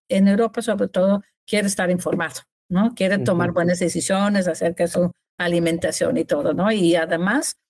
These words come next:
Speaker 1: tener, tiene como, hay como sobre todo un grupo de consumidores, digamos, más jóvenes en general, em, tienen que todavía es un grupo, pues, relativamente pequeño, que buscan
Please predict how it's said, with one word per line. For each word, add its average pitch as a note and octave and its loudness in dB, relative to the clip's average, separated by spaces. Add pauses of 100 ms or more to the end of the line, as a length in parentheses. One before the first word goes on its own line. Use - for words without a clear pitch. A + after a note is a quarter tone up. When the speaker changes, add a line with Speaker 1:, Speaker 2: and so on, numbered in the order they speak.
(220)
Speaker 1:
tener, F#3 -2
tiene G#3+ 0
como, F3 0
hay F#3 -2
como F#3+ 0
sobre F3+ 0
todo A3+ 2
un A#3 2
grupo A3 0
de G3+ 0
consumidores, F#3 0 (280)
digamos, G3 0
más G#3 0
jóvenes A3+ 0
en G#3 0
general, F#3+ 2 (460)
em, F3 2 (100)
tienen G3 0
que - -2
todavía D4 0
es - -4
un B3+ 4
grupo, B3 0
pues, A3 -4
relativamente G#3 0
pequeño, G3+ 2
que - -4
buscan G#3+ 0